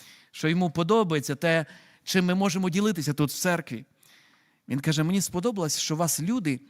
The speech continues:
після служіння не спішать іти додому, а ще довго стоять і спілкуються один з одним.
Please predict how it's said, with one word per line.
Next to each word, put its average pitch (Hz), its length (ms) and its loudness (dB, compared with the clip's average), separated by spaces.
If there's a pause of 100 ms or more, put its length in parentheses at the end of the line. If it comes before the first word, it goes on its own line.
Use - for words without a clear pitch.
(800)
після 170 260 2
служіння 170 540 0
не 147 180 0
спішать 220 720 -2 (200)
іти 175 240 0
додому, 170 520 0
а 139 80 -2
ще 151 160 0
довго 165 400 2
стоять 160 420 -2
і 156 40 -4
спілкуються 143 640 0
один 135 220 -2
з 123 100 -6
одним. 110 340 -10